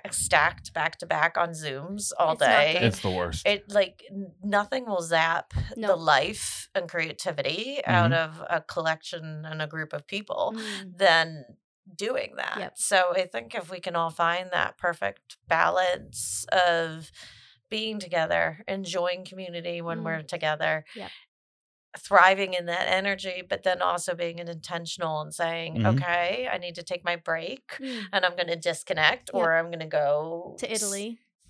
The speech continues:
Speaker 1: work
Speaker 2: I'm
Speaker 1: from
Speaker 2: so, I'm so
Speaker 1: Italy,"
Speaker 2: jealous.
Speaker 1: or whatever it is. And I think that once you earn the trust and the respect of your colleagues and your
Speaker 2: Mm-hmm.
Speaker 1: clients and all of that, if you just stay authentic to it, you
Speaker 2: Yeah.
Speaker 1: can find that balance. 'Cause I think a lot of people are struggling with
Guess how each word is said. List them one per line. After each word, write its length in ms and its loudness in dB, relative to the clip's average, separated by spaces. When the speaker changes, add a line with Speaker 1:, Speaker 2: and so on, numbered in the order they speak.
Speaker 1:
work 180 2
Speaker 2:
I'm 40 -12
Speaker 1:
from 280 0
Speaker 2:
so, 40 2
I'm 60 2
so 80 4
Speaker 1:
Italy," 440 0
Speaker 2:
jealous. 320 4
Speaker 1:
or 300 6
whatever 400 6
it 140 -2
is. 160 -8
And 100 -4
I 120 0
think 300 -6
that 280 4
once 240 0
you 140 -6
earn 240 -2
the 80 -6
trust 560 0
and 120 -4
the 60 -2
respect 460 0
of 220 -2
your 460 2
colleagues 680 4
and 140 -4
your 120 -2
Speaker 2:
Mm-hmm. 120 -4
Speaker 1:
clients 760 2
and 340 -10
all 180 2
of 120 -2
that, 200 0
if 80 -12
you 60 -12
just 200 -6
stay 260 -2
authentic 540 -4
to 200 -4
it, 160 -4
you 100 -14
Speaker 2:
Yeah. 120 -2
Speaker 1:
can 60 -4
find 280 2
that 180 0
balance. 440 -2
'Cause 340 -4
I 80 -2
think 180 -4
a 60 -2
lot 160 2
of 40 -10
people 220 -8
are 80 -2
struggling 560 -4
with 220 -4